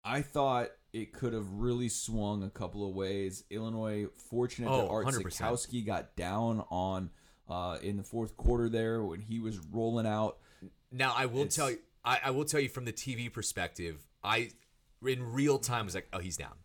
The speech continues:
Speaker 1: Yeah.
Speaker 2: So, so I know that was different in the stands when they called it a touchdown on the field, but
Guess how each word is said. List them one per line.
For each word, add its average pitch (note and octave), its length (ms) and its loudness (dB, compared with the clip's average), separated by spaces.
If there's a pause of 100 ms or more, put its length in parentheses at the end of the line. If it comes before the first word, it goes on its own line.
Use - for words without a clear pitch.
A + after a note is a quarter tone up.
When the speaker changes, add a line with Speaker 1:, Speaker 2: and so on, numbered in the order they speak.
(260)
Speaker 1:
Yeah. D#2+ 120 -4
Speaker 2:
So, B2+ 240 4
so D3 200 4
I C#3 100 6
know D3 160 2
that C#3 100 4
was A#2 140 -4
different B2+ 360 -6
in A#2+ 140 -8
the G#2+ 60 -4
stands G#2+ 380 -2
when G#2 100 -4
they G2 80 -4
called A2 380 -4
it F#2+ 100 0
a - 20 -8
touchdown F#2 480 -6
on G2 200 -2
the F2+ 60 -4
field, D#2 420 -8 (180)
but D3 320 6